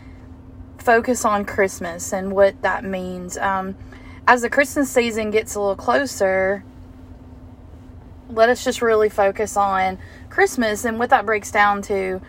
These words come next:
is Jesus's birth. I mean, I think we would be safe to say that most people know Christmas is about the birth of Christ, but do people really know what this really means, what this really entails, like,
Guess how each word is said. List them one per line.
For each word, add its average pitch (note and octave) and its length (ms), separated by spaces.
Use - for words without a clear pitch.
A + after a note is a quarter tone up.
is G3 280
Jesus's G3+ 580
birth. - 500
I G3+ 60
mean, G3+ 160
I G3+ 120
think B3+ 260
we A#3+ 100
would A3+ 140
be G#3 100
safe A#3 300
to A#3+ 100
say G3+ 240
that G#3 140
most A#3+ 340
people E4 220
know G#3 320
Christmas A3 720
is G#3 200
about G3 840
the B3+ 140
birth C#4 300
of D4 80
Christ, C#4+ 440
but A3+ 140
do A3+ 180
people C4 380
really A#3 380
know F#3 640
what G#3 300
this G#3 260
really G3 340
means, E3+ 420
what G#3+ 260
this A3+ 260
really A#3+ 840
entails, F3+ 720
like, G3 280